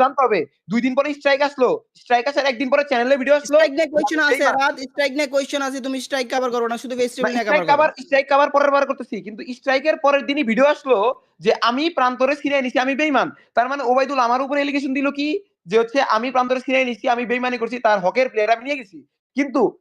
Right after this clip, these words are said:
Speaker 1: আমি তো তার কোনো প্লেয়ারেই নেই নাই, সে জানেও ভালো করে আমি, মানে অটোমেটিক, মানে সে নিজ ইচ্ছে আসছে, তাই তো? তো এটা জানার পরে সে ভিডিও বানায় আমার নামে মিথ্যাচার চালাইতে পারলো, তাহলে সে যে আমার হুমকি দিছে, এটা আমি কেন দেখাইতে পারবো না?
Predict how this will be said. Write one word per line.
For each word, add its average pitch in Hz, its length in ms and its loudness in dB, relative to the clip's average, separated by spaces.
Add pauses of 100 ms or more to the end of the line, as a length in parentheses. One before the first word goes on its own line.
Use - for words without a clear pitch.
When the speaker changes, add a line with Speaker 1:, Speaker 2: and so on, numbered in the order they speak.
(140)
Speaker 1:
আমি 233 180 -2
তো 277 80 -8
তার 269 180 0
কোনো 277 160 -2
প্লেয়ারেই 262 580 2
নেই 320 140 -4
নাই, 339 160 -4
সে 262 200 -2
জানেও 233 280 0
ভালো 294 160 0
করে 277 160 -2
আমি, 262 160 -2 (220)
মানে 208 160 2
অটোমেটিক, 262 440 0 (220)
মানে 180 320 -2
সে 214 120 0
নিজ 254 200 0
ইচ্ছে 294 220 -2
আসছে, 226 260 -2 (640)
তাই 262 120 2
তো? 285 120 4 (340)
তো - 40 -2 (100)
এটা 254 220 2
জানার 302 240 2
পরে 277 160 0
সে 277 120 -6
ভিডিও 208 260 0
বানায় 269 220 -4
আমার 240 220 -4
নামে 262 140 -4
মিথ্যাচার 269 360 -2
চালাইতে 254 280 0
পারলো, 254 240 0 (240)
তাহলে 202 180 0
সে 254 160 -4
যে 240 60 0
আমার 240 140 0
হুমকি 220 260 -6
দিছে, 226 180 -8
এটা 220 60 -2
আমি 220 100 -4
কেন 247 180 -2
দেখাইতে 208 220 -2
পারবো 151 200 -6
না? - 100 -20